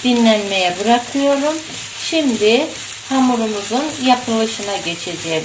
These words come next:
İçli köftemizin hamurunun yapılışına geçiyorum arkadaşlar. Evet arkadaşlar, şimdi içli köftemizin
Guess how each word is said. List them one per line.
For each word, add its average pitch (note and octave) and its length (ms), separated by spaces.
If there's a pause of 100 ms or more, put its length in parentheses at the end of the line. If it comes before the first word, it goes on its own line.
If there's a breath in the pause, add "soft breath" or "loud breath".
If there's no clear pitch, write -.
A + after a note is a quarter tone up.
(120)
İçli A#3 300
köftemizin G3 800
hamurunun A3 640
yapılışına G#3 580
geçiyorum E3+ 560 (100)
arkadaşlar. C#3+ 840 (1800 loud breath)
Evet A#3+ 380
arkadaşlar, G3 800
şimdi C4 400
içli C4 560
köftemizin G3+ 880